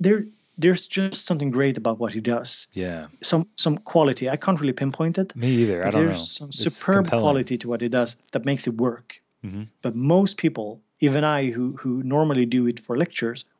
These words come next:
Speaker 1: we can't do it. We, we don't make it work for, for an hour, two hours. We, we can't do it. Um, it's very,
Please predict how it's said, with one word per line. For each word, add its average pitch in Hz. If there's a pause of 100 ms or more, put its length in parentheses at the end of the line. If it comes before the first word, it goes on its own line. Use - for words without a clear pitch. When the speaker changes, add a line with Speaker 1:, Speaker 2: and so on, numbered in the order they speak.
Speaker 1:
we 127
can't 113
do 117
it. - (720)
We, 143
we 151
don't 156
make 139
it 113
work 131
for, 113 (200)
for 110
an 113
hour, 113
two 117
hours. 117
We, 131 (100)
we 131
can't 117
do 135
it. - (720)
Um, 117
it's 135
very, 147